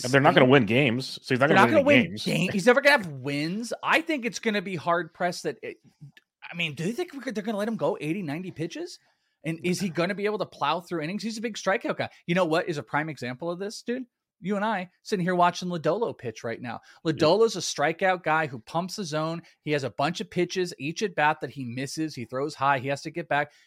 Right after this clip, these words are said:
Speaker 2: And he goes to three two counts every damn time he goes up. So it's like, okay, if he blows everybody away, that might be awesome. But if he gets into a little bit of trouble, I,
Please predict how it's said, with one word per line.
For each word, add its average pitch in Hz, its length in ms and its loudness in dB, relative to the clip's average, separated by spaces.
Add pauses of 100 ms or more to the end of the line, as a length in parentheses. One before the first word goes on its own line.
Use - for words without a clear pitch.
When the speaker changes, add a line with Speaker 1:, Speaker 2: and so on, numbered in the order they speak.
Speaker 2:
And 160 120 -4
he 156 40 -4
goes 185 320 0
to 151 120 -4
three 151 320 -8
two 185 180 -6
counts 202 340 -2 (120)
every 175 420 -4
damn 143 460 -6
time 147 260 -8
he 143 100 -6
goes 139 280 -2
up. 226 180 0 (640)
So 330 200 0
it's - 120 0
like, 269 160 8
okay, 262 240 6
if 240 100 -2
he 262 100 -4
blows 214 360 0
everybody 185 440 0
away, 170 580 0
that 156 160 -4
might 156 180 -8
be 123 140 -12
awesome. 143 480 -6
But 139 120 -6
if 135 60 -8
he 143 80 -10
gets 220 240 -6
into 180 220 -8
a - 20 -6
little 147 180 -8
bit 120 100 -12
of - 60 -14
trouble, 175 460 -4 (640)
I, - 100 -6